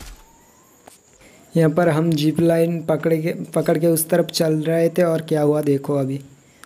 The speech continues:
हम zip line से जा रहे थे और ये क्या भाई, उस तरफ से बंदे आ गया, देख रहे हो, मैं वहीं पे कूद गया बंदे को मारने के लिए। चलो चल के देखते हैं आगे होता है क्या भाई। अरे वो बंदा मार रहा है हमें,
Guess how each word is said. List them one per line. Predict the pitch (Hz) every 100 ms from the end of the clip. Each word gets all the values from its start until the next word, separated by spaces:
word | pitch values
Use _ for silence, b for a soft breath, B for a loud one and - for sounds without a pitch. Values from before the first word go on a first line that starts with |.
| b -
हम | 147 143
zip | 143 151
line | 151 156
से | 156
जा | 147 143
रहे | 147 151
थे | 147 160 156
और | 160 - 156
ये | 151 147
क्या | 147 147 -
भाई, | 147 147 147 143 - -
उस | 156 -
तरफ | 180 180
से | -
बंदे | 175 170 165
आ | 143
गया, | 135 139
देख | 156 165 165
रहे | 190 160
हो, | 180 170 B B B B -
मैं | 175
वहीं | 160 151 175
पे | 180 214
कूद | 202 170 139
गया | 139 139 135 135 - _ _ b b b b _
बंदे | 151 151 151
को | 151
मारने | 147 139 135 135
के | 139
लिए। | 135 135 156 - -
चलो | - 151
चल | 147 143
के | 147
देखते | 143 143 156
हैं | 151
आगे | 143 143
होता | 143 139
है | 143 139
क्या | 143
भाई। | 135 135 139 151 -
अरे | 160 175
वो | 170
बंदा | 170 175 185 180 151
मार | 151 175 208
रहा | 214
है | 160 147
हमें, | 156 170